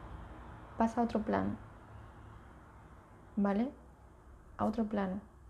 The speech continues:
a hacer otra misión. Aquí hace una, en el otro hace otra.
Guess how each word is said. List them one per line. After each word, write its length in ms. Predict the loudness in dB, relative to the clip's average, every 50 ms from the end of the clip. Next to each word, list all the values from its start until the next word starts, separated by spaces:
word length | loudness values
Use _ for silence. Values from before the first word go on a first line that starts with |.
| -18 -18 -18 -10 -2
a 60 | -2
hacer 260 | -2 2 6 4 4 4 2 -6 -14 -16 -18 -20 -20 -10 0 4
otra 300 | 4 4 6 6 6 6
misión. 400 | 6 6 4 0 -4 -4 -4 -4 -8 -14 -16 -18 -18 -18 -18 -18 -18 -18 -18 -18 -16 -12 -4
Aquí 260 | -2 -2 0 2 4
hace 280 | 4 4 4 4 4 4
una, 280 | 4 4 2 0 -2 -4 -8 -12 -14 -14 -16 -16 -16 -16 -18 -16 -16 -16 -16 -16 -16 -16 -14 -14 -12 -12 -12 -10 -2
en 180 | 2 4 6 6
el 140 | 8 8 6
otro 300 | 6 4 2 0 -2 -2 -2
hace 300 | -4 -4 0 2 2 2 2
otra. 260 | 2 0 -4 -10